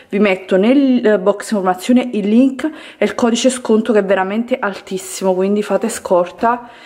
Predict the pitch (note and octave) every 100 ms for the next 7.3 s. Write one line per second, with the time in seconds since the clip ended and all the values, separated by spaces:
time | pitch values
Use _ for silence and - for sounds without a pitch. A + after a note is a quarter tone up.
0 | - - G3 F#3 G3 A#3+ A3+ G3+ A3+ G#3
1 | G#3 G#3 - G3+ F3 F#3 G3 F#3 - F#3
2 | - E3+ E3+ E3+ F3+ F#3 F#3+ F3 - -
3 | - - G#3+ G#3+ G3 G#3 G#3+ G#3 G3 F3+
4 | F#3 G3 G#3 A3 G#3 G#3 - F#3+ - F3
5 | - G3 F#3+ F#3 - G3 G#3+ - C#4+ C4+
6 | A#3 F#3+ F#3 F#3 F3 F3 F3+ G3+ G#3+ A3
7 | - B3 A#3+